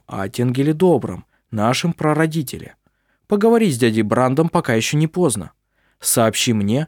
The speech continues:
что он скажет. Кстати, я весьма сомневаюсь в том, что твой друг Эльдар мог, как ты считаешь, иметь какое-то отношение к этому.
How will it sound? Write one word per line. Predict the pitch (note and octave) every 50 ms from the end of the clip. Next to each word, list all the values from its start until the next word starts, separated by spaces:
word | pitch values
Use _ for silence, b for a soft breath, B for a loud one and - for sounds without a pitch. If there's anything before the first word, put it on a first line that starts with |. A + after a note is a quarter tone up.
| _ _
что | - - - - F#2
он | G2+ B2 D#3 E3
скажет. | - - - G#2+ G2 G2 G2+ G#2+ G2 - - _ _ _ _ _ _ _ _ _ _ _ _ _ _ _ _ _
Кстати, | - - - - F3 C3 - - - b b b b b b b
я | - C3+ C#3 D#3+
весьма | F#3 G3 F#3 - G3 F#3
сомневаюсь | F3 - F#3 F#3 F#3 F#3 F3+ E3+ D#3+ D3+
в | - -
том, | - - F#3+ A3 G#3+
что | - - B2+
твой | A#2+ - B2 B2+ B2+
друг | B2 B2+ C3 C3 B2+ - -
Эльдар | B2+ B2 A#2 A2+ A#2 C3 D#3+ F3
мог, | C3 G#2+ B2+ E3 F#3 - - -
как | - G#2+ -
ты | - A#2
считаешь, | - - - D3 - - D#3 A2 F2 - - _ B B B B
иметь | - B2+ A#2 A2+ A#2+ B2 -
какое-то | - F#3+ - G#3+ G3 F#3+ -
отношение | F#3+ F#3 F#3 F#3 E3+ - - B2+ B2+ C#3 C#3+
к | - -
этому. | A2 - - G2 F2+ E2 -